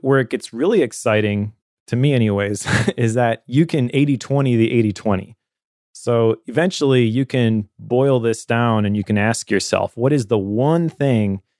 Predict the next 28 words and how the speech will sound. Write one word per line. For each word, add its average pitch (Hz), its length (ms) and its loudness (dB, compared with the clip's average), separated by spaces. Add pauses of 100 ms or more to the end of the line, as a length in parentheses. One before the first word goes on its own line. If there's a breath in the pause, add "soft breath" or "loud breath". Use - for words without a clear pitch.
(260)
that 104 120 0
I 117 80 2
could 120 160 -6
do 120 140 0
right 113 240 0
now? 98 260 -2
The 95 100 -4
one 135 280 0
thing 135 200 0
that 113 120 0
by 110 80 0
doing 117 300 0
it 110 100 -4
makes 107 200 -4
everything 113 420 0
else 107 320 0
easier 107 640 0
or 101 380 0
unnecessary?" 98 800 -2
That's 135 300 -2
the 120 140 2
thing 110 380 2
that 104 160 0
you 101 160 0
should 107 200 -2
be 101 100 0
worried 131 340 2
about. 120 420 0